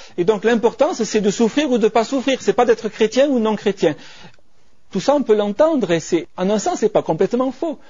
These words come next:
Nous sommes assujettis à des douleurs et même à des souffrances qui, qui ressemblent étonnamment,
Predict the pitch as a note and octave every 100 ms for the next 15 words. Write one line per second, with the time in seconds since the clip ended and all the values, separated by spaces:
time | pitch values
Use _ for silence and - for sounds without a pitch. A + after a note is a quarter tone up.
0 | - E3 F3+ F3+ A#3+ F#3+ E3 A#3 G3 G3
1 | F3+ C4 E4+ - D#3+ D3+ D3 E3 G#3+ C#4
2 | - - - - - E3+ E3+ E3+ G3 E3
3 | D#3+ - G3 C#4 E4+ - - G#3+ G#3 -
4 | - F#3+ A3+ - C#4 G3 E3 - - C#4
5 | - C#4+ B3+ A#3+ A#3 C#4 D#4 B3